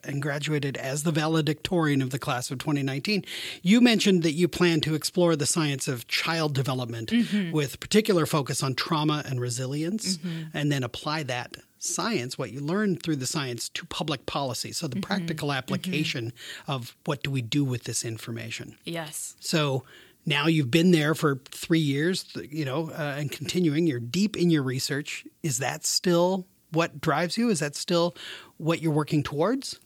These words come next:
Speaker 2: Yeah, yeah, that's a great question, one that I ask myself frequently. It is the form of my work. It's still, I'm doing research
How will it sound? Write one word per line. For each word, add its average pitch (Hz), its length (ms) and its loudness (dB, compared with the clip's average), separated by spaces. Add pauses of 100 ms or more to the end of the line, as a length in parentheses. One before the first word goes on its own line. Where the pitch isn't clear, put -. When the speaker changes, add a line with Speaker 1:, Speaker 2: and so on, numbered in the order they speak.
Speaker 2:
Yeah, 180 600 -2 (100)
yeah, 190 320 4
that's 220 220 -2
a 247 60 6
great 180 280 2
question, 180 580 -2
one 180 140 -2
that 175 140 -4
I 175 40 4
ask 180 300 0
myself 190 400 -4
frequently. 185 640 -4 (400)
It 254 100 4
is 254 300 2
the 165 120 -2
form 202 480 -2
of 175 140 -4
my 156 160 -4
work. - 400 -8
It's 180 140 -6
still, 185 480 0
I'm 175 160 -4
doing 170 500 -2
research 175 580 -2